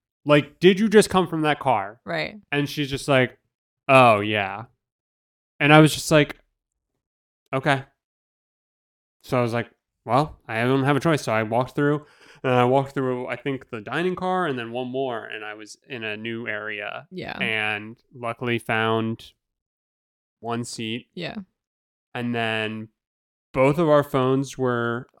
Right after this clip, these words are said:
Speaker 2: Like, on,
Speaker 1: teetering
Speaker 2: like,
Speaker 1: on
Speaker 2: it,
Speaker 1: the edge of,
Speaker 2: teens
Speaker 1: of
Speaker 2: of
Speaker 1: death.
Speaker 2: Yeah.
Speaker 1: Both of the people we were sitting next to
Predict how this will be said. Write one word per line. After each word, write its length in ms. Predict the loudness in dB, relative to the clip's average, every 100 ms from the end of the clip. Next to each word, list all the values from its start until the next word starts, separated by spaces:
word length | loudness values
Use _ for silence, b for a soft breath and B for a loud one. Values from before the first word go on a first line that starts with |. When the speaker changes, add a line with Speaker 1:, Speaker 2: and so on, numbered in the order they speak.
| -4
Speaker 2:
Like, 180 | 2
on, 120 | 4 6
Speaker 1:
teetering 240 | 4 4
Speaker 2:
like, 60 | 4
Speaker 1:
on 60 |
Speaker 2:
it, 20 | 2
Speaker 1:
the 80 | 2
edge 400 | 0 0 -2 -4
of, 140 | 2
Speaker 2:
teens 520 | 4 6 6 6 4
Speaker 1:
of 320 | 2 4 2
Speaker 2:
of 200 | 0 -8 -8
Speaker 1:
death. 360 | 0 2 2 -2 _ _ -8
Speaker 2:
Yeah. 220 | -4 2
Speaker 1:
Both 260 | 6 6 6
of 100 | 4
the 80 | 2
people 360 | -2 -2 2
we 100 | 4
were 120 | 4 0
sitting 340 | -2 -2 0
next 300 | -2 -4 -6
to 320 | -4 -2 -2